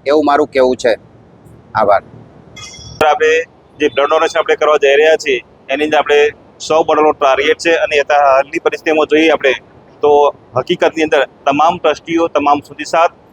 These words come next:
Speaker 2: તમામ આયોજક કાર્યકર્તાઓના સાથ અને સહકારથી આપણે આ સો બોટલને આપણે પૂર્ણ કરીશું. અત્યારે કમસે કમ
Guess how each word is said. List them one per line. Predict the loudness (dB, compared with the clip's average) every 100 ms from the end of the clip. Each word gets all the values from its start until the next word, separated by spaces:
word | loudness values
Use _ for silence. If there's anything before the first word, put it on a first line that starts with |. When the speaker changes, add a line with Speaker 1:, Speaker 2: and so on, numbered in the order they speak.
| _ -4
Speaker 2:
તમામ | 0 2 2 -2 -8 -2
આયોજક | 0 0 -2
કાર્યકર્તાઓના | -2 -2 -2 -2 0 0
સાથ | 0 0 0 -2
અને | -4
સહકારથી | -6 -2 -2 -2 -4 -6 _ _
આપણે | -4 0 0 0
આ | 2 0
સો | 0 0
બોટલને | 0 0 -2
આપણે | -2 -2
પૂર્ણ | -2 -2
કરીશું. | -2 -2 -4 -2
અત્યારે | -2 0 2 0
કમસે | 0 -2 0 0
કમ | 0